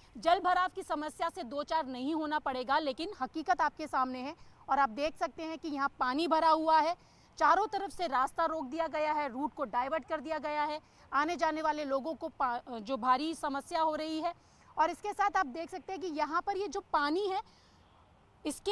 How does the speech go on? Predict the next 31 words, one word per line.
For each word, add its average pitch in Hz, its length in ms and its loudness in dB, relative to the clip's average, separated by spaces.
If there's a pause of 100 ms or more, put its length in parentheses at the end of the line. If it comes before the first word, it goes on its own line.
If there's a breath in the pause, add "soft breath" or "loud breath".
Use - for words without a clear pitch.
(140)
अंदर 330 260 2
नाले 294 380 2
का 392 100 6
भी 392 120 2
पानी 359 300 -2
मिला 330 200 0
हुआ 311 220 4
है 320 220 4
और 311 260 2
जिस 240 220 -10
तरीके 330 360 -4
से 370 120 -8
बारिश 262 380 -2
के 392 140 -10
सीजन 311 320 -4
में 302 380 -6
डेंगू 349 360 0
की 370 120 -2
बीमारी 294 380 -4
बढ़ने 277 300 -4
का 294 120 -2
डर 262 240 0
रहता 302 300 -4
है, 320 220 0 (360 soft breath)
वो 294 200 0
भी 440 100 4
यहाँ 359 240 2
पर 359 160 2
बढ़ 302 180 0
गया 294 220 -2
है। 294 440 -4